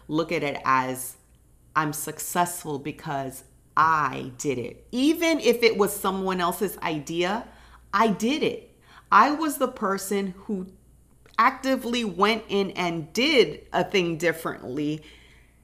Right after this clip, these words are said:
and it was successful. So what I'm learning is that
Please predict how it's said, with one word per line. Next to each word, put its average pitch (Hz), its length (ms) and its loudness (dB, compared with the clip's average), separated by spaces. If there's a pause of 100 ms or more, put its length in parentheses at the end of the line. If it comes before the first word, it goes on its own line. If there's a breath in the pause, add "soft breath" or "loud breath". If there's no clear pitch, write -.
(880 loud breath)
and 226 160 6
it 247 60 2
was 262 180 4
successful. 302 720 -2
So 214 220 2
what 226 180 2
I'm 233 220 2
learning 262 480 0
is 214 180 0
that 202 380 4